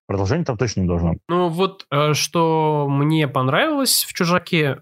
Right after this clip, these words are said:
Speaker 2: а что мне не понравилось, кстати, вот когда сравнивают с «Настоящим детективом», мне в «Настоящем детективе» не понравилось, э, то, что они там тоже ушли же в мистицизм, то есть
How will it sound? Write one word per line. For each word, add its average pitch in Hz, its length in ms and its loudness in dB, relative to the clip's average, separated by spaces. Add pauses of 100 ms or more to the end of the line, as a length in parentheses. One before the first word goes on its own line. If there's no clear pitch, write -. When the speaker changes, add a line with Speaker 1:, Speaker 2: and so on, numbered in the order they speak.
(120)
Speaker 2:
а 123 460 0
что - 340 0
мне 151 200 2
не 147 160 2
понравилось, 127 520 2
кстати, 123 560 -2
вот 120 260 -2
когда 120 300 -2
сравнивают 117 720 0
с - 180 0
«Настоящим 127 420 0
детективом», 180 480 0 (420)
мне 180 100 0
в - 20 0
«Настоящем 240 440 0
детективе» 190 500 0
не 170 120 4
понравилось, 165 1040 2
э, 131 560 2
то, 165 100 4
что 127 560 0
они 143 200 4
там 143 200 -2
тоже 151 260 2
ушли 123 240 0
же 120 100 4
в - 40 2
мистицизм, 156 800 0
то - 60 -2
есть 123 140 -2